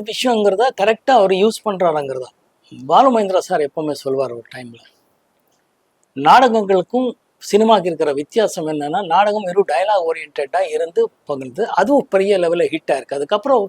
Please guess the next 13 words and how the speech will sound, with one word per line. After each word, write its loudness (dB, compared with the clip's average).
ஃபிலிம்ஸ் 0
வரும்போது 0
visually 4
எப்படி 4
சொல்றீங்க 2
நீங்கங்கிறதா -6
ரொம்ப -16
முக்கியம். -20
எத்தனையோ 4
விஷயங்கள் 0
டயலாகோடவும் 6
கன்வின்ஸ் -6
பண்ணலாம், -2